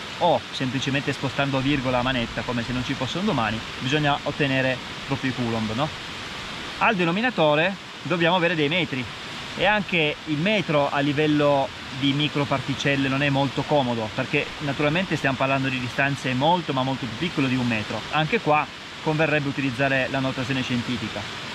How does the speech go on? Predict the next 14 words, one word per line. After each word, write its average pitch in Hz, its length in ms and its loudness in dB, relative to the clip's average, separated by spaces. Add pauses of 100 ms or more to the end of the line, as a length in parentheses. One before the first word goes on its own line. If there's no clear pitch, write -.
Tra 190 120 4
l'altro, 175 420 2 (180)
usando 156 440 2
notazione 151 400 -2
scientifica 139 540 0
sopra 160 320 2
e 165 40 2
sotto 151 300 0
in 131 60 -2
questa 147 220 -2
formula, 139 480 2 (1800)
ed 156 120 -2
essendo 170 320 2
capaci 147 580 0